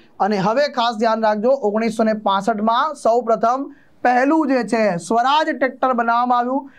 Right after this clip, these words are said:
બે હજારમાં પાંત્રીસ હોર્સ પાવરનું જે છે સોનાલિકા ટ્રેક્ટર બનાવવામાં આવ્યું.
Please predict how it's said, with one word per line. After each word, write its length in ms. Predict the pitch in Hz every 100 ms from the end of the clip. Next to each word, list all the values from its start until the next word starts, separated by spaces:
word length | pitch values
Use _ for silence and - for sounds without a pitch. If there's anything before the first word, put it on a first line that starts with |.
| - 190
બે 240 | 226 285
હજારમાં 680 | 277 247 247 254 240 254 269
પાંત્રીસ 500 | - 240 240 302 294
હોર્સ 260 | 254 254 240
પાવરનું 420 | 240 240 240 254
જે 120 | 233
છે 180 | 226 262
સોનાલિકા 640 | 254 247 226 247 269 269
ટ્રેક્ટર 380 | 277 269 269 277
બનાવવામાં 480 | 262 254 254 254 254
આવ્યું. 300 | 262 294